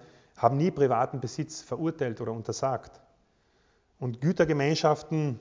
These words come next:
gab es damals, gibt es heute. Aber wir haben als christliche Gemeinde und jeder Einzelne hat Verantwortung von dem, was der Herr ihm gibt. Und vielleicht hatte die andere, die erste christliche Gemeinde auch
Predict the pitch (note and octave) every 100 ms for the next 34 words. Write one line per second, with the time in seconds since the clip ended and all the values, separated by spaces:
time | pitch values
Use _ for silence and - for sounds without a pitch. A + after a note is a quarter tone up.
0 | - B2+ B2+ A#2 C3 D3 E3 D#3+ D#3 -
1 | - - _ _ _ _ _ - C#3 C#3
2 | B2 C3 D3 D3 C#3+ A#2+ - - - -
3 | - - - - - _ _ _ _ _
4 | _ _ _ C3+ _ _ _ _ _ _
5 | _ _ _ _ _ - B2 C3 B2+ A#2+
6 | C3 C3+ A2+ - - - - _ _ _
7 | _ _ _ B2 B2 - - - _ _
8 | D#3 D#3 C#3 C3 B2 A#2+ A#2+ C#3 B2+ C3+
9 | C#3 C3+ - C3+ B2 - - D#3+ E3+ C3
10 | A#2+ A#2 G#2 - _ - A#2+ A#2+ A#2 -
11 | A2 A#2 A2 G#2+ - - _ _ _ _
12 | _ _ _ _ _ _ _ _ _ _
13 | _ _ - B2+ C#3 D#3 E3+ D#3+ D3 C#3
14 | D#3+ E3 D#3 D#3+ D#3 D#3+ F3 - D#3 C#3+
15 | C#3 D#3+ D3 C#3+